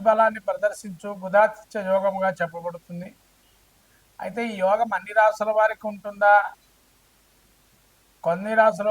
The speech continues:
వారికే ఉంటుందా అంటే ముఖ్యంగా మనము కొన్ని రాసుల వారికే ఉంటుంది. కానీ ఏంటంటే దీని యొక్క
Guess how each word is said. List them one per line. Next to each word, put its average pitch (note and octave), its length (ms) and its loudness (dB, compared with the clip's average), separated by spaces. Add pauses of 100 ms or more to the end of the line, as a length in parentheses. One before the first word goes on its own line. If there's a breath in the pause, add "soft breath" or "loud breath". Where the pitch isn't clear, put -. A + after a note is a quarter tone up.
వారికే G#3 360 -2
ఉంటుందా F#3+ 320 -8 (100)
అంటే G3+ 220 -8 (1300)
ముఖ్యంగా G#3 460 -6
మనము G3+ 220 -6 (160)
కొన్ని F#3+ 260 -4
రాసుల G3 380 0
వారికే G3 300 -2 (100)
ఉంటుంది. F#3+ 360 -10 (300)
కానీ G#3 240 0
ఏంటంటే G#3 360 -8 (120)
దీని G#3+ 240 -12
యొక్క G3+ 160 -4